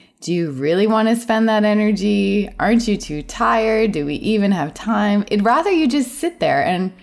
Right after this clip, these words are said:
you know, watch T V or listen to a podcast or something. <laughs> The other reason why exercise is so hard is it's stressful. I mean, it's hard work. It's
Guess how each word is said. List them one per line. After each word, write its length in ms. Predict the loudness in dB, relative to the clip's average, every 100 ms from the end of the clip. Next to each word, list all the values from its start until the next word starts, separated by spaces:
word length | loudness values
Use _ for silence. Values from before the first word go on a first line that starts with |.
| _
you 140 | -2
know, 100 | 0
watch 300 | 0 0 -2
T 160 | -4 -2
V 320 | 0 0 0
or 260 | -2 -4 -8 -18 _ -20 -20 _ _
listen 300 | -2 0 2
to 120 | 2 2
a 40 |
podcast 720 | 0 -2 -2 -6 -6 -8 -12
or 60 | -12
something. 560 | -10 -12 -10 -10 -10 -12 -12 -10 -8
<laughs> 560 | -10 -14 -16 -16 -16 -20 -20 -20 -6
The 120 | 0 2
other 280 | 2 2
reason 360 | 4 2 2 0
why 180 | 2 2
exercise 720 | 0 -2 -4 -2 0 0 0
is 220 | -2 -2
so 240 | -2 0 0
hard 380 | 2 0 -2
is 480 | -2 -2 0 -2 -8 -18 -6
it's 180 | -4 -2
stressful. 580 | -2 -2 -4 -6 -8 -8 -8 0
I 60 |
mean, 180 | 4 4
it's 120 | 4
hard 300 | 0 0 0
work. 320 | 0 0 0
It's 160 | -4